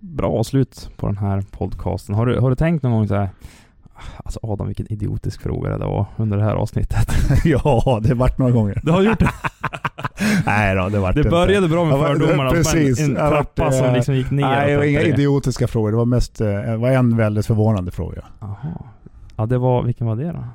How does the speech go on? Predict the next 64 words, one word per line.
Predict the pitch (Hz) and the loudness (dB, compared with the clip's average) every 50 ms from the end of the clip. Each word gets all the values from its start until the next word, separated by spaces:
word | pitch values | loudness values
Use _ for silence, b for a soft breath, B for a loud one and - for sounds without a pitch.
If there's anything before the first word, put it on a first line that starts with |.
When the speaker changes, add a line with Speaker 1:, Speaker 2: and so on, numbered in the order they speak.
| - - - | -20 -16 -10
Speaker 2:
Ja, | - 104 95 | -8 -6 -4
men | 92 92 95 92 | -4 -2 -2 -2
det | 92 | -2
var | 95 95 92 92 | -4 -4 -6 -6
ju, | 92 92 90 90 90 87 87 | -6 -4 -4 -4 -4 -4 -6
eh, | 87 87 87 82 82 85 82 82 85 92 95 90 95 95 92 92 95 95 | -6 -8 -8 -10 -10 -10 -12 -12 -12 -12 -10 -10 -10 -10 -10 -10 -10 -8
solen. | - - 104 92 87 87 82 82 85 - - | -6 -4 -4 -2 -2 -4 -6 -8 -10 -12 -10
Speaker 1:
Ja, | 92 95 92 92 95 | -8 -6 -4 -4 -2
det | 104 101 | 0 2
var | 98 98 92 | 2 2 2
den | 95 92 92 92 | 0 -2 -2 -4
jag | 92 101 | -4 -4
Speaker 2:
Den, | 98 104 101 95 | -2 0 0 0
Speaker 1:
fördomade. | 92 95 95 98 101 101 | -2 -2 -2 -2 -2 -2
Speaker 2:
den, | 95 95 90 90 90 | -2 -2 -4 -4 -6
eh, | 90 87 85 87 - | -6 -6 -8 -4 -2
pricken | - 120 104 - - 95 | 0 0 0 -2 -4 -4
över | 95 98 92 | -4 -2 0
Speaker 1:
Jag | 127 | 0
är | 131 131 | 0 2
så | - 160 | 2 2
Speaker 2:
i. | 156 160 | 2 4
Speaker 1:
nöjd | 165 165 165 160 147 131 | 4 4 2 2 2 2
att | 123 117 - | 2 0 0
jag | 120 - | 0 2
prickade | - 127 - - 120 117 | 2 2 2 2 0 2
Speaker 2:
Pricken | 117 139 135 | 2 2 2
över | 127 127 | 4 4
Speaker 1:
den, | 131 139 | 4 4
Speaker 2:
i | 139 135 | 4 2
Speaker 1:
alltså. | - - | 2 2
Speaker 2:
på | 123 | 2
den | 120 117 | 4 4
här | 117 110 | 4 2
podcasten. | - - 123 123 117 - - 104 98 113 - | 2 2 2 2 0 -4 -4 -4 -2 -2 -2
Speaker 1:
Ja, | 117 | -2
verkligen. | 117 117 117 120 - - - - - | -4 -4 -6 -8 -10 -10 -10 -10 -8
<laughs> | - - - 123 B B - - - - - | -4 -2 -2 -2 B B -4 -6 -6 -6 -4
Eh, | - 127 135 131 87 | 0 0 2 2 2
Niklas | - 156 190 196 - 180 175 - | 2 0 0 0 0 -2 -2 0
Pajen | - 139 139 143 139 | 0 0 0 0 0
Persson, | 135 135 127 127 135 131 123 - - | 0 0 0 0 0 0 -2 -2 -4
tack | - - - 160 147 - | -4 -2 -2 -2 -4 -4
för | - - 139 | -4 -2 -2
att | 135 - | -2 0
du | - 127 | 0 -2
var | 127 | 0
med | 131 135 135 | 0 0 0
i | - | 2
Hockeypulls | 123 123 123 - - 120 123 120 - | 2 0 0 0 -2 -2 -2 -2 -2
podcast. | - 147 151 135 - 107 110 - | 0 0 0 0 0 -2 -2 -2
Det | - | -2
var | 120 127 123 117 120 | -4 -4 -4 -4 -4
väldigt | 123 151 156 123 120 135 143 - | -2 -2 0 0 0 -2 -2 -2
intressant | - 127 117 - 113 110 120 113 117 110 - | -4 -4 -2 -4 -4 -2 -2 -2 -2 -2 -4
att | - - | -4 -2
höra | - 120 113 110 110 107 | 0 0 2 2 0 0
din | 107 107 107 104 | -2 -4 -4 -4
röst | - 110 110 110 104 - - - | -2 -2 -2 -2 -2 -4 -8 -16
och | - - - - | -16 -18 -14 -10
dina | - 107 104 104 | -8 -6 -6 -4
tankar | - - 131 110 104 - - - 80 - - | -4 -4 -4 -6 -6 -8 -8 -8 -6 -4 -4
om | 110 | -4
hockey. | 117 147 - - - | -4 -4 -6 -8 -12